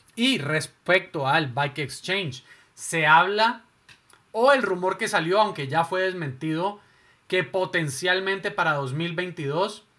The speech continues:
Tom Dumoulin podría cambiar de equipo e irse al Bike Exchange. Recuerden, eh, Bike Exchange, o tal vez no se los había comentado, Bike Exchange este año hizo el cambio para utilizar bicicletas Bianchi,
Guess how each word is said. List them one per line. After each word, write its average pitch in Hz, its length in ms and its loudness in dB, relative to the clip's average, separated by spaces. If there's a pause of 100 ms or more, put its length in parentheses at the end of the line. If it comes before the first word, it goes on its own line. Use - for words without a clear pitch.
(440)
Tom 226 220 4
Dumoulin 214 500 2
podría 180 460 0
cambiar 165 380 -2
de 175 80 -4
equipo 202 460 -8 (300)
e 190 120 0
irse 220 420 0
al 175 240 6
Bike 170 260 0
Exchange. 208 640 -4 (720)
Recuerden, 208 760 0 (560)
eh, 196 320 4
Bike 190 240 4
Exchange, 214 440 -2
o 185 100 0
tal 185 160 4
vez 196 120 0
no 196 100 -4
se 202 120 -4
los 180 120 -4
había 160 200 -2
comentado, 151 500 0
Bike 151 240 0
Exchange 190 540 -4 (360)
este 226 360 2
año 214 260 2
hizo 190 160 -4
el 196 140 -4
cambio 196 440 0
para 180 160 2
utilizar 143 460 -2
bicicletas 165 640 -4
Bianchi, 175 560 -2